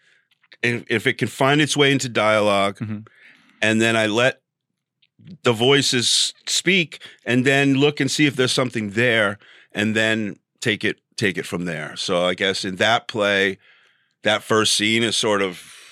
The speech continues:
Speaker 1: they're having a big fight, right?
Speaker 2: Mm-hmm.
Speaker 1: And there's all this stuff. And then I guess that when that scene, excuse me, was over, at some point I must have thought, like, "All right, well, he mentions his, his, his sponsor, so,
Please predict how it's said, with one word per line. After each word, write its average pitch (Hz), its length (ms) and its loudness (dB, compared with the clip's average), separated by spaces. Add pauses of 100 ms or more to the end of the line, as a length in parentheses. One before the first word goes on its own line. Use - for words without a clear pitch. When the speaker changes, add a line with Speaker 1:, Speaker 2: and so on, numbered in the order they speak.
(960)
Speaker 1:
they're 107 120 -2
having 101 200 0
a 95 60 -4
big 98 180 -2
fight, 117 380 0
right? 117 200 0
Speaker 2:
Mm-hmm. 117 100 0
Speaker 1:
And 101 80 -4
there's 98 220 -4
all 98 140 -2
this 95 140 -6
stuff. 117 360 -4
And 101 140 -6
then 101 300 -6 (240)
I 101 100 -4
guess 110 260 -4
that 104 180 -4 (220)
when 131 120 -8
that 123 140 -6
scene, 120 360 -10 (140)
excuse 123 340 -6
me, 127 80 -4
was 110 180 -6
over, 127 400 -2 (800)
at 107 140 0
some 123 160 -2
point 120 240 -6
I - 40 -6
must 110 200 -6
have 110 80 -12
thought, 95 240 -4
like, 101 200 -4
"All 127 100 -2
right, 101 240 0
well, 87 160 -4
he 87 100 -6
mentions 101 400 -8
his, - 300 -14
his, - 340 -16
his 92 120 -14
sponsor, 107 500 -14
so, 95 340 -18